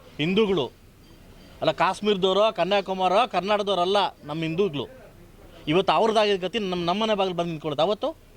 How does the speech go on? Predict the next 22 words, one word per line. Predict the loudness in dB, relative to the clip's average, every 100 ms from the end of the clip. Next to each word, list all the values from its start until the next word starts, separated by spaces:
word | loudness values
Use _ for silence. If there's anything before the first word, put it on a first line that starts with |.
| -20 -20 -20 -20 -20 -20 -20 -20 -18 -2
ಯಾರು | 0 2
ಹೊಣೆ? | 0 -2
ಯಾರು | -4 -14 -20 -20 -20 -20 -20 -20 -20 -20 -20 -20 -20 -20 -20 -20 -20 -20 -2
ಹೊಣೆ? | 0 2
ಯಾರು | 2 0
ಅದಕ್ಕೆ? | -4 -14 -16 -20 -20 -20 -20 -20 -20 -12 0
ಇವ್ರು | 2 2
ಹೇಳ್ತಾರೆ, | 0 -2 -4 -8 -20 -20 -20 -20 -20 -20 -20 -20 -20 -20 -20 -20 -12
ಇವ್ರು | -6 0
ಕರ್ನಾಟಕದಲ್ಲಿ | 0 2 2 2 0 0 0
ಇರ್ತಕ್ಕಂಥ | 0 -2 -2 -6 -2
ತೆರೆದು | 0 0
ಹೋಗ್ತಾ | 0 -2
ಇದೆಯಲ್ಲ, | -2 -2 -2
ಇಲ್ಲಿ | 0
ಮಾಡೋಕ್ಕಿದಿಲ್ಲ, | 0 0 -4 -8 -6 -4 -4
ಇಲ್ಲಿ | -2 0
ಅವ್ರು | 0
ಇಷ್ಟು | 0 0 0 -6 -2
ಹೋಗಿ | 0 2 2 0
ರಾಷ್ಟ್ರ | 0 -4 -10
ಬಗ್ಗೆ | -4